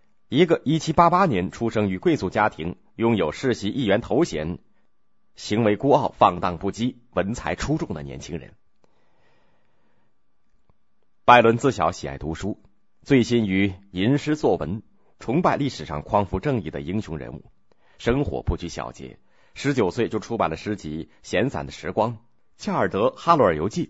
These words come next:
使他一夜成名。同时，他英俊的相貌也让那些追求浪漫的贵族女性心醉神迷。一八一六年四月的一天，多佛尔港口，身披黑袍、脸色苍白的拜伦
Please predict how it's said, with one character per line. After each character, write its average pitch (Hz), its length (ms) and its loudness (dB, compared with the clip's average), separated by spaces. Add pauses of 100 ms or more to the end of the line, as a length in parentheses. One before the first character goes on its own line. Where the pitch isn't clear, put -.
使 - 160 -8
他 - 140 -10
一 87 160 -10
夜 117 160 2
成 107 200 -6
名。 98 280 -4 (500)
同 98 180 0
时， 98 140 0
他 98 120 2
英 107 180 0
俊 107 120 -2
的 85 60 -2
相 123 300 -2
貌 - 240 -10 (180)
也 82 140 -2
让 92 160 2
那 87 80 -2
些 87 160 -4
追 101 160 -2
求 92 160 -2
浪 127 240 2
漫 67 180 -4
的 67 100 -10
贵 135 140 0
族 101 160 -2
女 78 160 -6
性 - 180 -6 (280)
心 90 260 -6
醉 87 160 -2
神 - 200 -12
迷。 69 220 -14 (880)
一 87 140 -6
八 90 160 4
一 101 140 -4
六 120 160 2
年 78 140 -4
四 117 200 -4
月 80 100 -6
的 71 80 -12
一 65 100 -12
天， 69 280 -12 (380)
多 165 160 0
佛 - 100 0
尔 76 100 0
港 73 200 -10
口， - 280 -12 (720)
身 113 220 2
披 110 140 -4
黑 131 180 0
袍、 87 480 -2
脸 95 200 2
色 120 100 -2
苍 147 260 2
白 113 100 0
的 98 60 0
拜 127 180 2
伦 80 280 -4